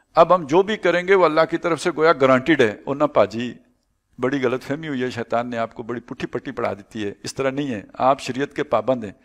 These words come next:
इसीलिए मूसा अलैहिस्सलाम ने खिजर को हर मौके पे कहा, "ये क्या किया है तूने?" मूसा के लिए ये जायज़ नहीं है कि वो ये काम करें,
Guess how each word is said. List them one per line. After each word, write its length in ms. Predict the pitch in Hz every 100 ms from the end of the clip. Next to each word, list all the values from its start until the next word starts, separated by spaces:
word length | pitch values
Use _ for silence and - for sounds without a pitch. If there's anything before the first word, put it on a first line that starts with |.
| _ - _ -
इसीलिए 380 | 156 190 185 170
मूसा 320 | 143 143 175
अलैहिस्सलाम 460 | 160 156 - 151
ने 220 | 160 170 175
खिजर 360 | - 139 135
को 180 | 156 165
हर 100 | 127
मौके 300 | 151 151 151
पे 140 | 156 139
कहा, 220 | - 127
"ये 160 | 139 139
क्या 200 | 160 147
किया 220 | 123 113
है 60 |
तूने?" 340 | 104 101 95 90 - _ _ _ _ _ _ _ _ _ _ _ _ _ _ _
मूसा 420 | 104 120 139 135 196
के 180 | 196
लिए 180 | 190 180
ये 160 | 156 151
जायज़ 400 | 120 123 131 123
नहीं 120 | 233
है 80 | 214
कि 120 | 180
वो 140 | 151
ये 120 | 139 123
काम 220 | 113 107
करें, 280 | 104 92